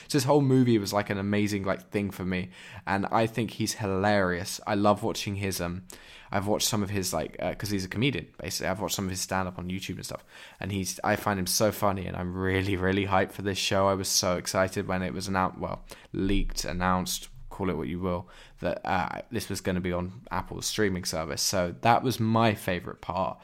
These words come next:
I really like him, and I really can't wait to watch Little America. Um, after this, personally, I lost interest and have no idea what happened for the rest of the show.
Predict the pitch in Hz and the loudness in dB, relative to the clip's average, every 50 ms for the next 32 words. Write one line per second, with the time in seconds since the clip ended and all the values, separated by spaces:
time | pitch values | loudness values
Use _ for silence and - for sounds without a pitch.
0 | - - - - - - - 95 98 98 98 95 92 92 95 92 92 90 90 - | -20 -20 -20 -12 -4 0 2 2 4 4 2 2 2 4 4 4 2 2 -2 -8
1 | 87 90 92 - 90 92 90 90 98 98 92 92 92 90 90 90 - - - - | -8 -8 -8 -6 -4 -2 -2 0 0 0 0 2 0 0 -2 -4 -8 -18 -20 -20
2 | - _ _ - - - - 107 95 82 71 90 85 - - 98 95 92 69 - | -20 _ _ -18 -10 -4 0 0 0 0 0 -2 -2 -4 -4 -4 -2 -2 -2 -4
3 | - 95 92 90 - 87 90 92 90 90 90 - 87 85 - - - - - - | -4 -4 -4 -4 -4 -4 -2 0 -2 -2 -2 -6 -8 -10 -10 -12 -16 -20 -18 -6
4 | - - 107 107 107 110 - - - - 147 139 131 - - 117 107 131 127 107 | 0 4 4 6 4 4 0 -2 2 4 6 6 6 4 2 0 2 2 2 2
5 | 120 - - - - - - 127 123 120 - - - 101 98 104 101 - 92 104 | 2 2 0 -2 -2 -2 2 4 4 6 4 4 0 0 0 2 2 2 4 4
6 | 101 101 95 - - 107 101 101 - 101 95 92 - 92 92 92 95 98 98 95 | 4 2 2 0 0 -2 -2 -2 -2 -2 -2 -2 -2 -4 -4 -4 -4 -2 0 2
7 | 92 90 90 92 90 87 85 85 87 92 87 - 90 92 92 - - - _ - | 4 4 4 2 0 0 -2 -4 -4 -6 -6 -6 -8 -10 -12 -12 -16 -18 _ -10
8 | - 92 92 92 92 92 - - - 92 - - 95 87 87 | -6 -4 -2 -2 -2 -2 -4 -8 -8 -6 -2 0 0 0 0